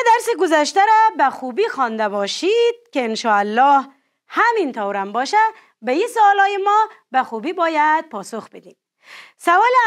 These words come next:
اول، یوگلنا چیست؟ یوگلنا را باید به خاطر داشته باشید و بدانید که یوگلنا، یوگلنا به کدام عالم موجودات تعلق داشت.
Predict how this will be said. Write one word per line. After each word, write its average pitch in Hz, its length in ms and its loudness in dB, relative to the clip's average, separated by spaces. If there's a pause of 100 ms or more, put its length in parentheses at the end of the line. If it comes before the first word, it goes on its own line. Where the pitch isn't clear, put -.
اول، 427 360 0
یوگلنا 262 640 -2
چیست؟ - 560 -10 (520)
یوگلنا 254 460 -2
را 277 120 0
باید 226 360 -2
به 208 80 -6
خاطر 269 500 -2 (300)
داشته 254 360 0
باشید 269 520 -2 (320)
و 294 140 2
بدانید 480 500 -2
که 349 60 -4
یوگلنا، 226 720 -6
یوگلنا 254 560 -4
به 381 200 0
کدام 359 400 -2
عالم 359 300 0 (580)
موجودات 349 600 0 (360)
تعلق 247 520 0
داشت. 190 400 -16